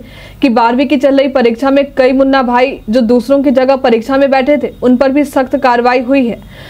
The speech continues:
साथ ही नकल करते या कदाचार में संलिप्त पाए गए बच्चों पर भी कार्रवाई हुई है।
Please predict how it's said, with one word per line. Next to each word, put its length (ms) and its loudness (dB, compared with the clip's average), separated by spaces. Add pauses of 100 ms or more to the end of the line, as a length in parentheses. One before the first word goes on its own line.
(220)
साथ 280 0
ही 80 0
नकल 300 2
करते 280 0
या 120 2
कदाचार 520 0
में 160 2
संलिप्त 560 0
पाए 300 0
गए 140 0
बच्चों 360 0
पर 120 0
भी 160 2
कार्रवाई 480 0
हुई 200 0
है। 120 -4